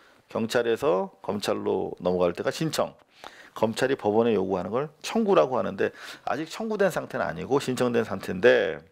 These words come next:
나름대로 경찰에서는 구하라 씨 전 남친의, 아, 유포는 안 했지만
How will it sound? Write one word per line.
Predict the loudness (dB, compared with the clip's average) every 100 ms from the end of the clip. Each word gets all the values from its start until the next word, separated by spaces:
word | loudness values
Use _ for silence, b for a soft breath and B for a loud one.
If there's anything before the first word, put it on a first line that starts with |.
| -2
나름대로 | 2 2 0 0 0
경찰에서는 | -2 -2 0 0 0 0 0 -2 -4 -6 -8 -10
구하라 | 4 6 6 2
씨 | -2 -8 -8
전 | -6 -2
남친의, | -2 -4 -8 -6 -2 0 2 0 -4 B B B B -4
아, | 2 4 4 4 2 0
유포는 | 2 2 2 0 0 2 4
안 | 2 0
했지만 | -4 -2 0 2 4 2 0 -6